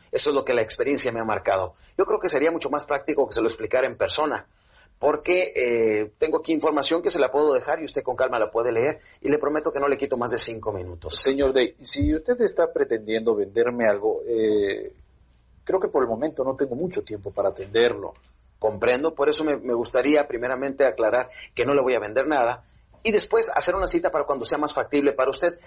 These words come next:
Speaker 1: ¿Le parece mejor hoy por la tarde, ya cuando termine todos sus compromisos, o mañana por la mañana temprano como a las ocho quince?
Speaker 2: Mire, es definitivo que no puedo en estos días. Me gustaría que, que me llamara después y se pusiera de acuerdo con mi secretaria.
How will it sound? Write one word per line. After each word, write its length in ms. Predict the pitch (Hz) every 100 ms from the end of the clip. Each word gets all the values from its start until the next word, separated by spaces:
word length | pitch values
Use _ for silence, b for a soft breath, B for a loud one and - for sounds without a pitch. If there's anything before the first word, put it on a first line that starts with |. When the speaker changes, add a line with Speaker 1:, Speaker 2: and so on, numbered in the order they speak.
| B
Speaker 1:
¿Le 80 | 135
parece 280 | 143 170 170
mejor 340 | 147 147 160 -
hoy 180 | 147 330
por 220 | - 139
la 160 | 120
tarde, 320 | - 131 180 175
ya 180 | 131 120
cuando 240 | 139 117
termine 380 | 117 113 135 139
todos 240 | 135 135
sus 80 | -
compromisos, 580 | 151 143 165 160 202 b b _
o 80 | -
mañana 320 | 175 175 190
por 80 | 170
la 80 | 156
mañana 320 | 151 175 185
temprano 380 | 170 139 143 147
como 140 | 127
a 20 |
las 120 | 120
ocho 220 | 127 127 120
quince? 400 | 127 107 - 123
Speaker 2:
Mire, 340 | 123 120 117
es 180 | - 185
definitivo 720 | 185 - 139 113 - 156 151
que 120 | - 117
no 120 | 123
puedo 240 | 127 120
en 80 | 117
estos 340 | 113 - 107
días. 400 | 107 123 113 92 - 107 110
Me 100 | 123
gustaría 680 | 135 - 143 156 180 185 -
que, 560 | 147 135 117 101 92 87
que 60 | -
me 140 | 120
llamara 320 | 120 123 156 165
después 580 | 139 - 151 175 185
y 60 | -
se 140 | -
pusiera 320 | 120 117 170 151
de 80 |
acuerdo 260 | 113 127 131
con 140 | 127 127
mi 60 |
secretaria. 760 | 127 120 - 180 180 139 90